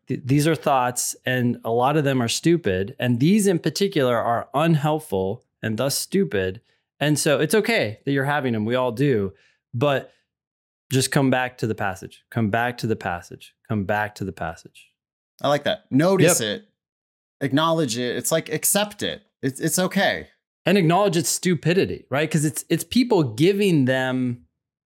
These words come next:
Speaker 1: value and credence and <laughs> belief that
Speaker 2: Well,
Speaker 1: then
Speaker 2: I mean,
Speaker 1: changes their behavior.
Speaker 2: hey, I'm standing over a three-foot putt, you know? I should make that, mm, most of the time.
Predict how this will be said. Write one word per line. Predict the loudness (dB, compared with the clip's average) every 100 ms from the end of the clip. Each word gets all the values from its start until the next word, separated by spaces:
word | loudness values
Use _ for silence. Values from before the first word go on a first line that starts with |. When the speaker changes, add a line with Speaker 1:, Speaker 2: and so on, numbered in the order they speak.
| -10
Speaker 1:
value | -4 -2 2 2 2 -2 -8 -16 -8
and | -6 -4 -6 -10 -18 -18
credence | -2 0 2 0 -4 -10 -10 -10
and | -8 -6 -4 -6 -8 -10 _ _ _
<laughs> | _ _ _ -6
belief | -2 0 0 -2 -12 -20 _
that | 2
Speaker 2:
Well, | 2
Speaker 1:
then | 4 2
Speaker 2:
I | 0
mean, | 0 0
Speaker 1:
changes | 2 2 2
their | 0
behavior. | -2 2 2
Speaker 2:
hey, | 2 -2 _ _ _ _ _ -2
I'm | 2
standing | 2 2 0 0 0
over | 0 0 0
a |
three-foot | 0 -2 -2 -2 -2 -2 -4
putt, | -2 0 0 -4 _ _ _ _
you | -4
know? | -2 -2 -6 -10 _ _ _ _ _ _ -2
I | 0
should | 0 -2
make | -2 0
that, | 0 0 -2 _ _ -8
mm, | -6 -4 -6 -10 -14 _ _ _ _ _ _ _
most | -2 0 0 -2
of |
the | -4
time. | -2 -2 -2 -4 -10